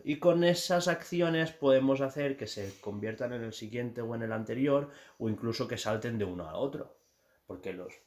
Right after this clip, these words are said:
a ver, estos son personajes básicos, pero para diseñar un buen personaje hay que darle un trasfondo,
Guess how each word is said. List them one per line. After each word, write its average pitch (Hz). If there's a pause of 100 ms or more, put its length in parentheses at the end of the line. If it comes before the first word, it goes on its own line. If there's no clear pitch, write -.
(680)
a -
ver, 123
estos 110
son 117
personajes 135
básicos, 110
pero 95
para 110
diseñar 113
un 135
buen 131
personaje 127
hay 131
que 120
darle 98
un 95
trasfondo, 131